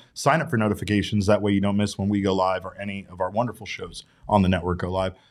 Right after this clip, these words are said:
Also, uh, leave us a thumbs up. That's, like, our favorite part. Forget all the other stuff we just said.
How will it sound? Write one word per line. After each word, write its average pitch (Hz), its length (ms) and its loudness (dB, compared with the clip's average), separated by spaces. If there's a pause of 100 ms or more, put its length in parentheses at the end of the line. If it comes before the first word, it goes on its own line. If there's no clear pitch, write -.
(140)
Also, 135 460 0
uh, 113 260 2
leave 123 200 2
us 131 100 -4
a 135 80 0
thumbs 135 300 -4
up. 110 260 -4
That's, - 360 -4
like, 104 180 4
our 101 100 2
favorite 92 340 2
part. 85 280 0
Forget 104 300 2
all 101 180 2
the 98 100 0
other 101 160 0
stuff 120 300 -4
we 120 80 0
just 123 180 -2
said. 135 220 2